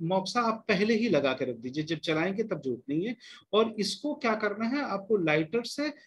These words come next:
या अगरबत्ती से जलाना है, क्योंकि कल सा-, काफी लोगों ने WhatsApp किया, "सर, लेजर लाइटर तो नहीं मिल रहा है," तो हमने आपको बोल दिया था Amazon से मंगा लीजिए, और हम आपको बता भी देंगे Amazon पे कहाँ मिलता है। और आपके आसपास में जो लोग बैटरी सेल करते हैं,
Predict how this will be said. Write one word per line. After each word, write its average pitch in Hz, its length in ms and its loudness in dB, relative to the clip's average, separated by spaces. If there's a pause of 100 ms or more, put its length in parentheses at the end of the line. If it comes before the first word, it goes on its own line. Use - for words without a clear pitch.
(180)
या 185 240 2 (460)
अगरबत्ती 208 800 4
से 180 140 -4
जलाना 127 360 -2
है, 120 100 -6
क्योंकि 185 280 -2
कल 226 220 -2
सा-, 220 220 -2 (100)
काफी 202 240 0
लोगों 214 220 4
ने 214 80 -6
WhatsApp 208 340 -2
किया, 214 160 2
"सर, 214 320 -2 (360)
लेजर 175 420 4
लाइटर 196 380 0
तो 202 200 0
नहीं 180 300 0
मिल 190 160 4
रहा 180 180 0
है," 185 180 2
तो 131 160 -6
हमने 127 240 -6
आपको 127 240 -6
बोल 214 240 2
दिया 220 160 4
था 220 180 0
Amazon 208 360 -2
से 208 160 -2
मंगा 202 220 -6
लीजिए, 208 400 -4 (420)
और 139 300 4 (100)
हम 170 220 -4
आपको 160 240 -2
बता 226 220 2
भी 233 100 -2
देंगे 226 400 2
Amazon 208 340 -2
पे 208 60 0
कहाँ 208 200 -4
मिलता 202 360 -4
है। 196 160 -2
और 180 220 2
आपके 165 280 0
आसपास 180 680 -2
में 240 160 0
जो 214 120 2
लोग 202 320 4
बैटरी 147 400 4
सेल 160 300 4
करते 151 300 -2
हैं, 262 160 -6